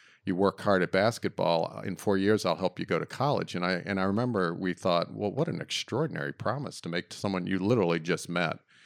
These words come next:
and who's a very rough talent." He's not like, you know, he wasn't like, "Oh my God," you know,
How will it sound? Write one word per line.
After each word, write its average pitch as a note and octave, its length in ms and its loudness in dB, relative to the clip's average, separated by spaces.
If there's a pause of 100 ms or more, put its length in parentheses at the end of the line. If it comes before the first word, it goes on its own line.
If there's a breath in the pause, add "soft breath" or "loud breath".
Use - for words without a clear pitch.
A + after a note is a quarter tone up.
(380 soft breath)
and C#3+ 280 8
who's C3 180 8
a A#2 80 8
very B2+ 220 8
rough G2 520 4 (520)
talent." F2 540 -2
He's F#2 220 -8
not F#2 180 -2
like, F2 440 -2 (840 soft breath)
you F#2+ 100 -6
know, F2+ 180 -4
he F#2+ 100 -2
wasn't G2 300 2
like, E2+ 240 2
"Oh F#2+ 300 2
my - 80 -16
God," E2 460 -4
you - 140 -6
know, D#2+ 280 -4